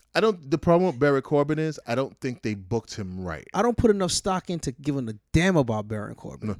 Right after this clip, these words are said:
Speaker 1: I think Baron Corbin, he looked phenomenal. I think he had a look. I think he had a presentation. And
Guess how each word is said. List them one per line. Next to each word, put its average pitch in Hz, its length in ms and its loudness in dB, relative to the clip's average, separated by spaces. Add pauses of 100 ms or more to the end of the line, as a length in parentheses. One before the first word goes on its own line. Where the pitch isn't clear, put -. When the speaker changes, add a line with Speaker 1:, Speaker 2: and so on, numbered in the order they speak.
(380)
Speaker 1:
I 147 100 -2
think 151 220 -4
Baron 147 260 2
Corbin, 143 360 2
he 123 220 -2
looked 127 200 -4
phenomenal. 143 560 -4
I 131 60 -4
think 127 200 -10
he 135 80 -4
had 123 120 -2
a 107 40 -8
look. 135 420 -6 (480)
I 110 100 -6
think 131 240 -4
he 131 180 -2
had 117 540 -4
a 104 80 -12
presentation. 135 920 -4 (440)
And 117 280 -2